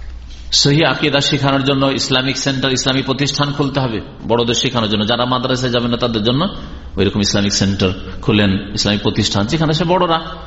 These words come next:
বুড়োরাও শিখবে সহি আকিদা। মাদ্রাসা শুধু ছাত্রদের পড়াবে, নাবালকরা পড়লে এই বুড়োগুলো তো বিদাতি আকিদাতে থেকে গেল। আর বুড়োগুলো বিদাতি আকিদাতে যদি থেকে যায়, বড়রা, যাদের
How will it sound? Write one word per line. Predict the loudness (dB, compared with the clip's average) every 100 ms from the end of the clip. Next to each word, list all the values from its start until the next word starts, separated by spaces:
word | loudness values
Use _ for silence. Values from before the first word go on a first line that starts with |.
| 0
বুড়োরাও | 4 4 4 2
শিখবে | 2 0 0 -2
সহি | -2 0 0
আকিদা। | -2 -4 -4 -12 -16 -18 -18 -16 -16 -16 -16 -16 -14 -14 -14 -4 2
মাদ্রাসা | 2 4 2 2
শুধু | 2 2
ছাত্রদের | 2 2 2 0 0
পড়াবে, | 2 2 0 0
নাবালকরা | 2 2 2 2 0
পড়লে | 2 0 2
এই | 2
বুড়োগুলো | 2 2 2 0
তো | 0 0 2 0 0
বিদাতি | 2 2 2
আকিদাতে | 2 2 0 0
থেকে | 0 0
গেল। | 0 -4 -10 -16 -18 -18 -8
আর | -2 0
বুড়োগুলো | 2 2 2 2
বিদাতি | 2 0 0 0
আকিদাতে | 0 0 -2 -2
যদি | -2 0
থেকে | 0 2
যায়, | 2
বড়রা, | 2 2 2 2
যাদের | 0